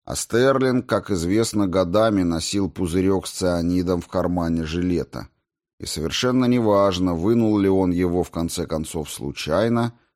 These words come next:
что представляется мне надуманным, или намеренно. А потом был случай с Джеком Лондоном. Об этом рассказывает дочь Роджерса в своей книге, когда он исчез на пять дней,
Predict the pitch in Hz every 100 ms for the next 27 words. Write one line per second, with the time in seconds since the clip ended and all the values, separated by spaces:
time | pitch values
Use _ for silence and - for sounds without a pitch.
0 | _ - 95 80 90 - 85 85 85 82
1 | - 80 87 80 82 76 85 82 78 73
2 | 76 - - 82 82 92 101 95 - 53
3 | 50 - _ _ _ _ _ _ _ _
4 | - - 90 - 156 143 139 131 120 123
5 | 120 131 123 90 90 110 104 117 120 135
6 | 131 95 69 57 50 50 _ 78 78 95
7 | 95 90 90 - - 95 90 92 92 80
8 | 87 95 - 85 95 101 90 92 - 101
9 | - 90 87 85 87 - 107 104 73 58
10 | - _ _ _ _ - 71 76 87 87
11 | 87 85 - - 95 - 85 78 90 80
12 | 73 71 87 123 131